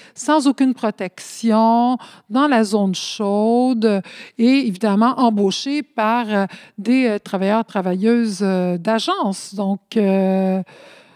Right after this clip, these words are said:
donc voilà, c'est, c'est, c'est une réalité, euh,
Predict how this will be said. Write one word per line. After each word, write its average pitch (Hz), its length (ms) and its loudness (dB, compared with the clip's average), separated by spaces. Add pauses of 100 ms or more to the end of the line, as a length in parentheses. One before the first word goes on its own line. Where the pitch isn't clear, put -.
(180)
donc 190 880 -2
voilà, 240 280 2
c'est, 220 200 -8
c'est, 202 220 -8
c'est - 440 -10
une 202 120 -6
réalité, 214 800 -2
euh, 190 260 -4